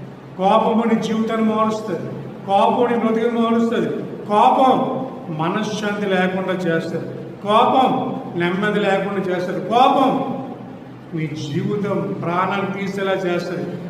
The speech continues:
నీ కోపం ఎక్కువ ఉందా, ఇంట్లో మనశ్శాంతి ఉంది, కోపం కలిగి కోపం ఎక్కువ వచ్చేస్తుంది అనుకోండి,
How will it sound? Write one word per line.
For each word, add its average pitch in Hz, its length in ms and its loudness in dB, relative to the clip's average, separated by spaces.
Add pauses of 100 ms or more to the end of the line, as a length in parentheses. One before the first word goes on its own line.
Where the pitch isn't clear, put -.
నీ 175 80 0
కోపం 202 440 2
ఎక్కువ 214 220 0
ఉందా, 202 300 0
ఇంట్లో 190 420 2
మనశ్శాంతి 196 480 -2
ఉంది, 151 440 -2 (220)
కోపం 240 680 2
కలిగి 240 280 2
కోపం 247 340 -2
ఎక్కువ 269 280 0
వచ్చేస్తుంది 240 420 0
అనుకోండి, 214 600 0